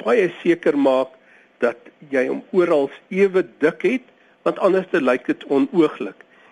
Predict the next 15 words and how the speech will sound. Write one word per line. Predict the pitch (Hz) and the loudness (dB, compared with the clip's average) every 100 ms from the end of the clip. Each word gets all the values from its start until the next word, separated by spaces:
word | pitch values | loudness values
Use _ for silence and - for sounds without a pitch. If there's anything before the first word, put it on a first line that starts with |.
| - | -8
En | 147 151 | 0 2
my | 156 165 170 | 2 2 2
raad | 135 127 240 285 | 2 0 0 -2
is | 254 | -4
gewoonlik | - 202 147 143 156 160 - | 0 -2 0 0 2 0 0
dat | 135 151 | -2 0
'n | 139 | 0
mens | 143 143 - _ _ _ _ | 2 2 -2 _ _ _ _
met | 127 - - _ | -4 -4 -10 _
een | 202 233 - | -2 -2 -2
oogopslag | - 190 - - - 175 - - 117 - - _ _ _ | -2 -2 -2 -10 -4 -4 -4 -2 -2 -2 -14 _ _ _
net | 127 190 | -2 -2
so | - 285 | -2 -2
bietjie | 190 - 165 | -2 -2 -4
die | 143 | -4